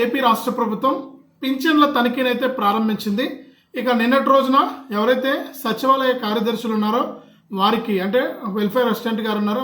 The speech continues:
వారికి లాగిన్లో మనకు నోటీసులు అయితే మనకు రెడీ అవ్వడం, అంటే జనరేట్ అవ్వడం జరిగిందనమాట. ఇక ఈ రోజు నుంచి కూడా, అంటే సోమవారం నుంచి కూడా మీకు ఈ యొక్క, ఆ, నోటీసులు అనేది జారీ చేయడం జరుగుతుంది. ఇక ఈ నోటీసులు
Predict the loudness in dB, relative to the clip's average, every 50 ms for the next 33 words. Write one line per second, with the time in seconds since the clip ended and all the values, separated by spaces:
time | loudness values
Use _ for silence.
0 | -2 -2 -2 -2 -4 -4 -4 -4 -4 -4 -6 -12 -18 -20 _ _ _ -8 -4 2
1 | 4 4 4 4 2 -2 0 0 0 0 0 -2 -2 -2 -2 0 0 0 -2 -2
2 | -4 -2 -2 -2 0 0 0 0 0 -4 -10 -16 -18 -10 -6 -4 -4 -4 -2 -2
3 | -2 0 0 2 2 2 2 0 0 0 -2 -2 -2 -2 -4 -2 -2 -2 0 0
4 | 0 0 2 0 -2 0 0 -2 -2 0 0 -2 0 0 0 0 0 0 2 0
5 | 0 0 -2 -14 -20 -20 _ _ -10 -8 -2 -2 0 0 2 4 4 4 4 4
6 | 2 0 0 -2 -2 -2 -2 0 0 0 -2 -2 2 2 2 4 4 2 2 2
7 | 2 0 -2 -4 -4 -2 0 0 2 0 0 0 -2 -4 -6 -6 -10 -18 -20 _
8 | _ -8 -6 -4 -4 -2 0 0 0 0 0 -6 -12 -20 _ _ _ _ -10 -6
9 | -2 0 2 2 2 2 0 -2 -2 -6 -8 -12 -18 -20 _ _ -8 -4 0 0
10 | 0 0 0 0 0 0 0 0 -2 -2 -2 0 0 2 2 0 0 0 0 0
11 | 0 0 0 0 0 -2 -2 -2 -2 0 0 -2 -4 -8 -14 -18 -16 -8 -6 -4
12 | -2 -2 0 0 2 4 4 4 4 4 0 0 2 2 2